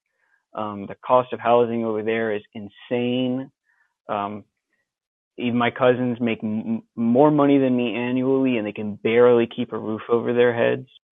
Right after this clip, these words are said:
Talking seventy thousand dollars, like, a year plus overtime, they can barely keep a roof over their heads. I've got uncles and cousins that have homes that are worth huge amounts of money, but they can't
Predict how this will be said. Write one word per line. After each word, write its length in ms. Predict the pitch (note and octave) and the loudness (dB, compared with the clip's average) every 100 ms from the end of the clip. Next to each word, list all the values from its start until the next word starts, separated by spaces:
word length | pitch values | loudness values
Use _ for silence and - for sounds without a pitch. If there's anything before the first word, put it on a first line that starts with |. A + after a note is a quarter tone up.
| _ _ _ _ - | _ _ _ _ -6
Talking 320 | D#3 C#3+ C#3+ - B2 | -4 -2 -4 -2 -4
seventy 280 | B2 C3 C3 | -2 -2 2
thousand 320 | A#2+ A#2 A#2 | 2 2 -2
dollars, 420 | A2+ A2+ A#2 A2+ _ | -2 0 -2 -4 _
like, 200 | G#2 F2+ - | -6 -6 -6
a 60 | A#2+ | -6
year 360 | G#2+ A2 A2+ | -4 -4 -4
plus 300 | A#2 - A#2 - - - | -6 -6 -6 -6 -18 -8
overtime, 640 | A2+ A#2 A#2+ A#2 A2+ A2 | -6 -4 -6 -4 -6 -6
they 100 | G#2 | -8
can 180 | G#2+ G#2 | -10 -12
barely 380 | G#2 G#2 A2+ A2+ | -6 -4 -2 -4
keep 200 | A#2+ A2 | -8 -8
a 60 | A2 | -8
roof 220 | A2 G#2+ | -10 -8
over 160 | A#2+ A#2+ | -8 -6
their 120 | A2+ | -6
heads. 280 | A2 A2+ A#2 _ _ _ _ _ _ | -4 -4 -6 _ _ _ _ _ _
I've 100 | A2 | -6
got 220 | A#2 A#2 - | 2 2 2
uncles 560 | B2 B2 A#2 A#2+ A#2 A2 | -2 0 4 4 4 2
and 140 | G#2 | -8
cousins 460 | - A#2 A2+ A2+ A2 | 2 2 4 0 -2
that 100 | G2 - | -2 0
have 140 | A2+ - | 0 2
homes 440 | A#2+ C3 C#3 C3 | 2 2 2 0
that 100 | G#2+ | 2
are 200 | G#2 G#2 | 2 0
worth 440 | G2 G#2+ A2+ A2+ G#2+ - _ _ _ _ - | -2 0 2 2 2 -8 _ _ _ _ -6
huge 280 | E3 D#3 C#3+ | 2 6 6
amounts 360 | C3+ B2+ A#2+ - | 4 2 2 -2
of 120 | A#2 | -6
money, 360 | A2 A2+ A#2+ A#2 | -2 0 0 0
but 120 | - | -4
they 100 | A#2 | -10
can't 300 | - A#2 | -2 -2